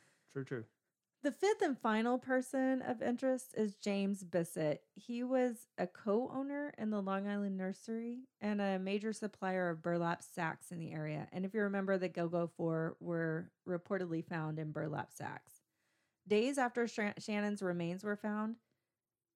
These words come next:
Speaker 2: James committed suicide. So there's never been able to be a formal
Speaker 1: Oh,
Speaker 2: investigation
Speaker 1: jeez.
Speaker 2: into his involvement,
Speaker 1: Mm.
Speaker 2: which is suspicious.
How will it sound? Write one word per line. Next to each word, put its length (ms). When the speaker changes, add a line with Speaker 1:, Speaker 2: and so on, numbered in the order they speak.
Speaker 2:
James 340
committed 340
suicide. 540
So 420
there's 260
never 280
been 160
able 240
to 100
be 180
a 60
formal 340
Speaker 1:
Oh, 40
Speaker 2:
investigation 880
Speaker 1:
jeez. 60
Speaker 2:
into 240
his 220
involvement, 640
Speaker 1:
Mm. 220
Speaker 2:
which 360
is 220
suspicious. 640